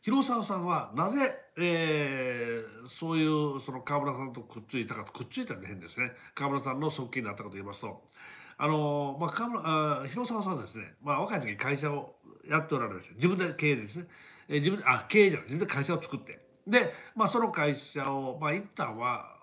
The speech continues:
まあ、まだそれやって、まだちょっと一部やってるのかな。うん、まあ、二つぐらい会社やってたかな。要は、その辺がちょっと、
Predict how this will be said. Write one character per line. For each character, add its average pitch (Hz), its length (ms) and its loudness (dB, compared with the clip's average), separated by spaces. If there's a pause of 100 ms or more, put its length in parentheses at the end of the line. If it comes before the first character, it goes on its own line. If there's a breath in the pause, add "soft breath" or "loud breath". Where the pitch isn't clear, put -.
ま 165 120 -4
あ、 170 140 -4
ま 202 120 2
だ 254 200 2
そ 285 80 -2
れ 320 100 4
や 285 80 6
っ 285 60 2
て、 285 120 -2
ま 180 160 2
だ 247 100 4
ち - 80 -2
ょ 311 60 0
っ - 20 -8
と 208 80 -2
一 208 220 0
部 220 80 2
や 151 80 4
っ 151 80 -2
て 156 80 -2
る - 60 -8
の - 40 -14
か 147 60 -2
な。 147 180 0
う 170 260 0
ん、 170 60 -4
ま 180 80 6
あ、 156 60 4
二 - 220 0
つ 247 100 -6
ぐ 302 60 -4
ら 247 60 -2
い 135 140 -2
会 123 180 -4
社 135 100 -2
や 143 40 2
っ 139 40 -6
て 139 40 -4
た 110 80 -6
か 110 80 -10
な。 147 220 -2
要 196 140 6
は、 156 100 0
そ 226 120 0
の 269 40 4
辺 262 180 4
が 226 80 -4
ち 190 60 0
ょ 156 80 2
っ 123 40 0
と、 - 60 -12